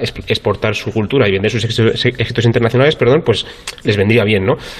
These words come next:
Y sin embargo, a pesar de que eso es un hito a nivel cultural, los principales medios de comunicación chinos, por ejemplo, no se hicieron eco de la noticia y el gobierno censuró las búsquedas relacionadas con ella o con la película en internet y en redes sociales a nivel, dentro de China, digamos, ¿no? Y también han llegado incluso a cancelar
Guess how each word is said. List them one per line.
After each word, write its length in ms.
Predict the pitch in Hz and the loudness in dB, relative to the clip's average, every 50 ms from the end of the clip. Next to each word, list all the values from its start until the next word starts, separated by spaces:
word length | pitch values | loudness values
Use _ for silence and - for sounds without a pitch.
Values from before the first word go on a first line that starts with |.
| - - - - - | -18 -20 -20 -6 -4
Y 80 | 131 123 | -2 2
sin 120 | 143 135 | 4 4
embargo, 280 | 135 135 160 175 180 190 | 4 4 2 2 2 0
a 20 | |
pesar 220 | 147 - 147 139 | 0 0 -2 -2
de 80 | 151 151 | -2 0
que 100 | - 156 | 0 0
eso 160 | 147 - - | 0 0 -2
es 100 | 139 - | -2 0
un 100 | 147 143 | 0 0
hito 300 | 143 143 - 117 95 - - - | 0 2 2 2 2 0 -4 -8
a 40 | 101 | -6
nivel 220 | 98 101 110 110 | -4 -2 -2 -2
cultural, 460 | - 139 135 135 160 160 170 175 196 - - - - - - | -2 -4 -2 2 2 2 2 2 0 -4 -8 -14 -18 -4 -4
los 100 | 123 120 | 0 0
principales 360 | 131 120 117 117 131 143 139 | 2 0 2 0 0 2 2
medios 200 | 156 151 151 143 | 2 2 2 0
de 60 | 143 | 0
comunicación 440 | 139 139 139 135 135 127 - 147 135 | 2 2 2 2 0 0 0 0 0
chinos, 240 | 131 - 151 160 - | 0 2 2 2 2
por 120 | - 131 | 2 0
ejemplo, 340 | 123 - 143 139 - 156 156 - - | 2 2 0 2 2 0 0 0 2
no 120 | 120 120 | 0 0
se 100 | 123 - | 0 0
hicieron 200 | 123 127 131 123 | 0 2 4 4
eco 120 | 131 127 127 | 4 4 4
de 80 | 120 | 4
la 80 | 120 120 | 4 4
noticia 460 | 120 120 - 170 - - 160 185 208 - - - - - - - - | 2 2 2 0 0 0 0 0 -2 -4 -10 -16 -16 -16 -16 -6 0
y 120 | 117 120 | 2 2
el 80 | 147 156 | 4 4
gobierno 340 | 131 107 104 107 117 143 147 | 4 4 4 4 4 2 2
censuró 380 | - 135 117 - - 104 110 | 4 2 2 2 2 2 4
las 120 | 123 127 113 | 4 6 4
búsquedas 400 | 113 127 127 - 143 131 127 120 | 4 2 2 2 2 2 2 2
relacionadas 580 | 113 110 - - 107 113 113 117 123 123 - | 0 -2 0 0 2 2 4 4 4 2 0
con 180 | - - 104 113 | 0 0 2 2
ella 220 | 123 127 117 104 | 4 4 2 0
o 40 | 95 | 0
con 140 | - 104 101 | 0 0 0
la 80 | 104 | 2
película 380 | 101 110 110 123 123 139 147 160 - | 2 2 0 2 2 2 2 2 2
en 80 | 117 | 2
internet 360 | 107 104 101 110 101 107 120 123 | 2 2 2 2 2 2 2 2
y 40 | |
en 60 | 107 101 | 2 2
redes 160 | 110 110 - | 2 2 2
sociales 380 | - 110 - 113 113 127 120 | 0 -2 0 0 0 2 2
a 40 | 110 | 0
nivel, 340 | 98 92 80 60 87 - - | 0 0 -2 -2 -4 -4 -2
dentro 240 | - 101 104 117 110 | -2 0 2 2 2
de 60 | 98 | 2
China, 240 | - - 107 92 90 | 2 2 0 2 0
digamos, 340 | 95 92 92 85 87 80 113 | 0 0 -2 -2 -2 0 0
¿no? 80 | 139 - - - - - - - | 0 0 -2 -8 -14 -14 -4 -2
Y 100 | 147 135 | 0 0
también 240 | 147 127 131 143 | 2 2 4 2
han 60 | 147 135 | 2 2
llegado 180 | 135 131 139 | 2 0 0
incluso 260 | 139 - 139 123 135 | 0 0 0 0 0
a 40 | 120 | 2
cancelar 440 | 123 110 107 - 110 110 113 127 | 2 0 0 2 2 2 2 0